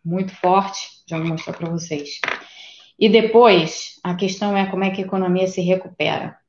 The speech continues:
E a gente tem, ou pelo menos o governo tinha, essa ideia de que você vai ter uma queda muito forte do pib e que depois você vai ter uma recuperação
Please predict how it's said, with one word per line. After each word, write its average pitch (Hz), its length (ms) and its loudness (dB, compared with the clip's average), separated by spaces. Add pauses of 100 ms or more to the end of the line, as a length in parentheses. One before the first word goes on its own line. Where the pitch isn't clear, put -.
(880)
E 196 580 6 (260)
a 190 140 4
gente 240 320 0
tem, 170 540 2 (140)
ou 175 300 0
pelo 180 180 2
menos 185 280 0
o 175 40 -4
governo 180 440 -2
tinha, 175 580 -4 (1400)
essa 180 260 2
ideia 180 420 4
de 175 160 0
que 175 420 -2 (760)
você 180 220 -2
vai 190 160 4
ter 214 140 0
uma 202 220 2
queda 180 320 4
muito 208 300 0
forte 175 440 -2
do 170 140 -10
pib 208 500 -4 (520)
e 175 40 -16
que 196 120 0
depois 190 340 2
você 190 220 0
vai 180 180 4
ter 196 80 2
uma 190 160 4
recuperação 180 1120 2